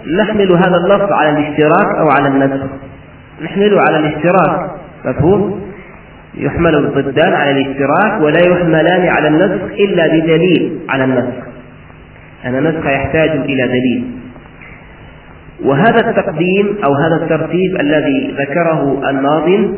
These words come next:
رحمه الله تعالى لا ينافي ترجيح المتأخر المرجوح في بعض السور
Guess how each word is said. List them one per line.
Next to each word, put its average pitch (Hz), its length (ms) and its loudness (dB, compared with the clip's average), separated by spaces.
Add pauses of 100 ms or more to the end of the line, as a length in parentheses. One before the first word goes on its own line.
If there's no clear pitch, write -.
(140)
رحمه 143 340 -4
الله 135 300 -2
تعالى 160 500 0 (140)
لا 202 100 2
ينافي 190 580 0
ترجيح 160 540 -2
المتأخر 156 760 -2
المرجوح 147 720 0
في 151 100 0
بعض 156 280 0
السور 196 680 0